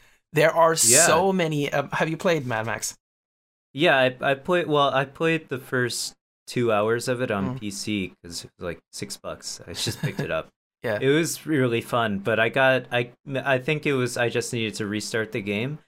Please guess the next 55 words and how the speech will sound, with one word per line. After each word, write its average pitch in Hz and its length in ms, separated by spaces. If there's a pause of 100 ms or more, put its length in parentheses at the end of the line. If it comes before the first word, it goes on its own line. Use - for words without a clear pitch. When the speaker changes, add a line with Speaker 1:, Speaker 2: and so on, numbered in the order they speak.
Speaker 1:
Mm. 127 180
Speaker 2:
but 104 220
I 117 140
got 135 240
into 127 320
a 110 40
mission 113 640
where 104 160
I 110 120
needed 110 340
to 110 100
pick - 260
up 117 160
something 110 440
out 92 180
of 101 140
the 98 80
car 107 480 (540)
or, 101 160
s-, 98 180
or 113 160
put 117 260
it 104 140
in 101 160
the 123 60
car, 131 260
I 117 40
can't 107 200
remember, 107 580 (260)
and 98 400
it 110 60
wouldn't 110 320
let 101 160
me 92 140
do 92 180
that 80 340
Speaker 1:
Hmm. 131 140
Speaker 2:
for 95 100
some 90 240
reason. 85 380
I 98 100
think 110 160
I 104 60
just 95 220
got 90 160
into 87 300
some 82 260
sort 82 240
of 73 200 (160)
glitch - 380 (220)
or 92 120
whatever. 82 560
I 95 120
should 95 240
have 87 160